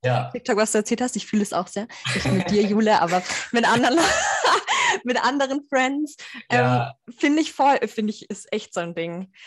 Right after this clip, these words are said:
Speaker 2: Ich hatte
Speaker 1: Ja.
Speaker 2: das eh erst dann mit Leuten, dass ich dann echt die hingesetzt hab und gesagt hab, „Hey, wir machen die ganze Zeit in unserer WhatsApp-Gruppe so, hey, lass da trinken gehen, lass da was
Speaker 1: Ja,
Speaker 2: machen. Ihr kommt
Speaker 1: ja.
Speaker 2: immer mit, gell? Aber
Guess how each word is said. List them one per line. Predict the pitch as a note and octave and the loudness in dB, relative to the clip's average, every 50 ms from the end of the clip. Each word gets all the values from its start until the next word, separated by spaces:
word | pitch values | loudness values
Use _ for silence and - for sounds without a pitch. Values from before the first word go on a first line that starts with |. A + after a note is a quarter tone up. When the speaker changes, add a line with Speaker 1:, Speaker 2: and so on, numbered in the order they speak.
| - | -6
Speaker 2:
Ich | - - | -4 -2
hatte | C#4 B3+ C4+ | 0 0 0
Speaker 1:
Ja. | |
Speaker 2:
das | A3+ A#3 - | 0 0 0
eh | - - A#3 | 0 0 0
erst | A3+ - G3 G3 A3+ A3+ - - | 2 2 2 2 0 -2 -4 -6
dann | G3 G3 | -6 -4
mit | G3+ G3 | -4 -2
Leuten, | G3 F3+ F#3 F#3+ F#3 F#3+ | -2 0 -2 -2 -2 -6
dass | F#3+ F#3+ - | -6 -6 -8
ich | G3+ - | -8 -6
dann | - F#3 F3 | -6 -8 -6
echt | - F#3+ G3+ - - | -6 -8 -10 -8 -6
die | G3+ | -4
hingesetzt | F#3 G#3+ G#3+ G#3+ G#3 G3 F#3 F3+ F#3 - | -2 0 0 0 0 0 -2 -2 -2 -4
hab | G3+ F3+ | -6 -6
und | - F#3 F3 - | -6 -8 -12 -12
gesagt | - F3 F3+ F3 - | -10 -8 -8 -8 -8
hab, | - F#3 - | -10 -12 -8
„Hey, | G3+ G3+ F3 F3+ F3 - _ - - _ _ _ _ _ - | -6 -4 -4 -4 -6 -8 _ -20 -20 _ _ _ _ _ -8
wir | G#3+ | -6
machen | G3 G#3 G#3 A3 | -6 -4 -4 -4
die | F#3+ | -2
ganze | F#3 G3+ G3 G3+ - | 0 0 0 0 0
Zeit | B3 G3 F#3+ | -2 -2 -2
in | F3 | -2
unserer | G3 G#3 G3 F3 | -4 -2 -2 0
WhatsApp-Gruppe | F3 F#3+ - G3+ - - G3+ F#3+ F#3+ G3 | -2 -2 -2 -6 -10 -10 -8 -8 -6 -6
so, | F#3 - F#3 | -6 -6 -4
hey, | G3 A3 G3+ | -2 0 2
lass | G3+ G3+ G#3 - | 2 2 0 0
da | - E3+ F#3+ | 0 0 0
trinken | - - - G3+ F#3 G#3 | -2 -4 -6 -6 -4 -4
gehen, | F#3+ G#3 G3+ | -2 -2 -2
lass | G3 G3+ - | -2 -2 -2
da | - F3+ | 0 -2
was | F3+ F#3+ | 0 0
Speaker 1:
Ja, | - C3+ | 0 -2
Speaker 2:
machen. | D3 - - G#3 | 0 0 0 -2
Ihr | G3 | 0
kommt | - - B3 B3+ C4+ - | 0 0 0 0 0 -2
Speaker 1:
ja. | - | -4
Speaker 2:
immer | - A3 G#3 | -2 0 0
mit, | G#3+ B3 B3+ - - | 0 0 -2 -4 -4
gell? | F3+ E3 E3+ F3+ A3 A#3+ - _ _ _ _ _ _ _ _ - | -2 -2 -2 -2 -4 -8 -12 _ _ _ _ _ _ _ _ 2
Aber | G#3+ G#3+ G3 F#3+ | 2 4 4 6